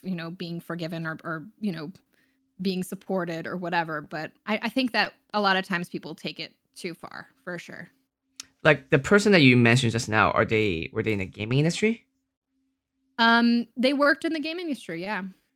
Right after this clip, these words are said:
Speaker 2: you
Speaker 1: They were
Speaker 2: think that
Speaker 1: doing, like, hosting and stuff. He doesn't get any jobs with this anymore.
Speaker 2: That's good.
Speaker 1: So.
Speaker 2: But, uh, do you think it's more forgiving for guys? Not for guys, but, like, do you think the gaming industry seem to be not as vigilant about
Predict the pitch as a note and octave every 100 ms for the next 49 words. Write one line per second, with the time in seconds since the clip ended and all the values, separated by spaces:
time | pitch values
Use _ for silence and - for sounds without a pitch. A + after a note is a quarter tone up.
0 | - B2+ G#3 A3 G3 A2+ F#3 E3+ D#3+ F#3+
1 | G3 F3 E3 D#3+ E3+ D#3+ - G3 A3 A3
2 | G3 G3 G3+ G3+ F#3 E3+ E3+ - - A3+
3 | F3+ - D#3+ - E3 E3 D#3 D#3 E3 _
4 | _ _ G3 - B3 E3 - - C3+ C3+
5 | - C#3+ C3 B2+ B2 A#2+ - _ _ B2
6 | F3 C4 F3 D3 C#3 B2+ F#2+ A2 C3 C3+
7 | C3+ C3+ C3 C3+ C3+ - C3+ - _ _
8 | _ C3 B2+ A#2 A2 - G2 C#2+ B2 C#3
9 | C3+ A#2 A#2+ A#2+ A#2 A#2 - A2+ - E2
10 | - A2+ A2 - G2 - - _ _ _
11 | _ _ A#2+ B2 C#3 D3+ G3 - _ _
12 | _ _ C#2+ - - D2+